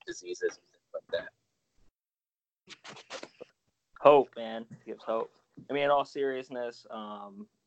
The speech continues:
Speaker 2: you know, with, like, like you said, uh, having two kids, you know, not fucking around. It,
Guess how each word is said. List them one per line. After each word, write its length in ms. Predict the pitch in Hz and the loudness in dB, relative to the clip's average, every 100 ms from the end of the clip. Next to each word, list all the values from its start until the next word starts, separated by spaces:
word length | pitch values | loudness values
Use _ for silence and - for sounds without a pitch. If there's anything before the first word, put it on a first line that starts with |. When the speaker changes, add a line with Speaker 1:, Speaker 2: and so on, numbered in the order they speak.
| _ _ - | _ _ -12
Speaker 2:
you 180 | 123 | -8
know, 220 | 117 110 107 | -6 -6 -6
with, 320 | 107 117 107 | 0 0 0
like, 240 | 117 113 107 | 2 2 2
like 220 | - 104 - | -6 -8 -8
you 100 | 110 | -10
said, 340 | 107 104 104 - _ _ _ _ | -4 -2 -2 -8 _ _ _ _
uh, 300 | 110 107 107 | -2 0 0
having 360 | 117 117 113 110 | 4 4 2 -8
two 160 | 117 | -12
kids, 540 | 110 107 107 101 98 - _ _ | -10 -8 -8 -10 -18 -20 _ _
you 80 | 110 | -12
know, 200 | 104 101 | -10 -10
not 280 | 104 113 104 - | -2 0 -2 -2
fucking 240 | 104 104 | -4 -4
around. 340 | 104 101 101 104 | -10 -8 -10 -8
It, 160 | 117 | -8